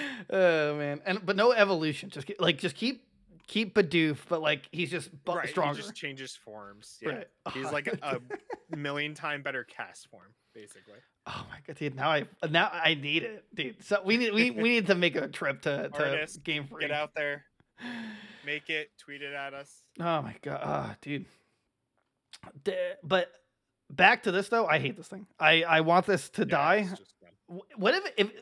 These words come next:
Speaker 1: is it impervious to its own poison? Like, what if it, like, has, like, Cheeto dust
Speaker 2: I
Speaker 1: on its,
Speaker 2: assume
Speaker 1: on its
Speaker 2: so.
Speaker 1: finger?
Speaker 2: It's, it's like saliva, <laughs> so I'd hope so.
Speaker 1: And, like, anything it eats, it's gonna have its poison on it, unless you, like, unless it eats with the two outer fingers, and,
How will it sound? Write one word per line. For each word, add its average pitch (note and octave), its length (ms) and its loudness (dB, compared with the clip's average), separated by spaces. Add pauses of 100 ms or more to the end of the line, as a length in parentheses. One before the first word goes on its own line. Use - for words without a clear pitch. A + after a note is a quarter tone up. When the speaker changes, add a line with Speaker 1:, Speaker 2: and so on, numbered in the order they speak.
(220)
Speaker 1:
is F#3+ 80 2
it G#3+ 160 4
impervious F#3+ 520 2
to A3 120 0
its D3+ 120 0
own E3+ 260 0
poison? F3 600 -4
Like, D3 360 -2
what F3 140 4
if G#3 60 2
it, C#4+ 120 -2
like, G#3 280 2 (160)
has, F3 180 4
like, F3+ 160 0
Cheeto F#3+ 360 2
dust C#3 280 -4
Speaker 2:
I D3+ 40 0
Speaker 1:
on C#3+ 80 -4
its, B2+ 140 -10
Speaker 2:
assume C#3+ 120 -8
Speaker 1:
on D#3 100 0
its C3 120 -6
Speaker 2:
so. A2 300 -10
Speaker 1:
finger? D#3+ 200 -4
Speaker 2:
It's, D#3+ 120 -10
it's - 220 -14
like C#3+ 200 -6
saliva, A#2+ 840 -8 (200)
<laughs> D3 200 -14
so F3 340 -6 (560)
I'd D#3 160 -4
hope D#3+ 300 -6
so. C3 420 -10
Speaker 1:
And, F3+ 140 -8
like, F3 200 -6 (160)
anything C4+ 380 2
it A#3 240 -2
eats, F3+ 320 -6
it's E3 180 -10
gonna F3+ 140 -2
have E3+ 140 4
its C#3+ 100 -8
poison C#3+ 380 0
on B2 160 -8
it, C3+ 80 -8
unless D#3 280 -2
you, F3+ 80 0
like, E3 280 0 (220)
unless D#3 240 -4
it - 160 -4
eats E3 240 -4
with E3 100 -4 (400)
the D#3 140 -4
two F#3+ 340 -6
outer D3+ 280 2
fingers, B2+ 540 -10
and, B2+ 300 -14